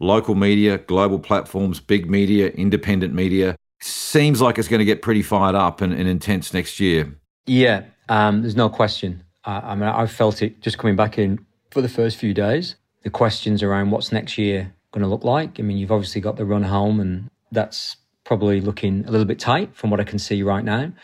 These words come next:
Speaker 2: But I think more people have got their eye on twenty twenty-three, twenty-four and what, and what that means. Um, I think from a digital perspective, you know, Mark Zuckerberg came out firing last week at the, at the All Hands and was very clear on his expectation of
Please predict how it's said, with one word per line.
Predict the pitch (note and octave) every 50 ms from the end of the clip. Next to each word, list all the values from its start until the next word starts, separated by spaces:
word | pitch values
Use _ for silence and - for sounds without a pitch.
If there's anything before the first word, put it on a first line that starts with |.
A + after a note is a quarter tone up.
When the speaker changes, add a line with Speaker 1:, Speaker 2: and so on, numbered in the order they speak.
| - - _ _ _
Speaker 2:
But | - G2+
I | F#2+
think | A2+ A#2+ A2+
more | G#2+ G#2 G2+
people | - - G#2 F#2+ - - F#2+
have | F2 -
got | A2 A2
their | A2 G2+ G2
eye | G2 G2 G2 G2 F#2+
on | F#2+ F#2+ F#2 F2+ F2+ - - - _ _ _ _ -
twenty | - - G#2+ G2+
twenty-three, | G2 G#2 G2+ F#2+ G2 - G#2 G2+ F#2+ F#2+
twenty-four | - - G#2 G2 F#2 - - G2+ G2 F#2+ F#2+
and | F#2 F#2
what, | F#2+ - - -
and | G#2 G#2 G#2
what | - -
that | G#2+ A2+ -
means. | G3+ G#3 C3 D3+ F3+ F#3 - - _ - - - _ _ _ _
Um, | - F#2+ F#2 G2 - -
I | A2+ G#2+
think | - A2 G#2 A2 - - - _ _ _ _ _
from | _ - - A2 G2+
a | G2 F#2+ F#2+ F2+ F2 F2 - _ -
digital | - B2 A2+ C3+ B2
perspective, | B2+ - - - - B2 - - - A#2+ A2 G2+ - - _ _ _ _ _ -
you | -
know, | F#2 F#2
Mark | G2 G2+ G#2+
Zuckerberg | G#2 G#2+ G2 - G#2 F#2 G#2 G2 G2 F#2+ F#2 - _ _ _ _ -
came | - G#2+ G2 F#2+
out | F#2+ F#2+ G2 - -
firing | - - A2 G2+ G2+ G2 G2 G2 F#2+ G2 F#2 - - _ -
last | - G#2+ G#2 - - A#2+
week | C3 D#3+ E3 - -
at | A#2+ -
the, | A2+ G#2 G2+ G2 G2+ - -
at | A2 G2
the | A2 G#2
All | G#2+ A2+ A#2 G#2+
Hands | A#2+ C#3+ D#3+ E3 C3
and | G#2
was | G2 F#2
very | F2+ G#2 G2+ G2
clear | - - - G#2+ G#2 G#2 G2+
on | G2+ G2+ G2 F2
his | F#2 G#2+ G#2
expectation | A2+ A2+ - - - A2+ - - - A#2+ A2 G#2+ G#2 - - A2
of | G#2 G2+ F#2 F2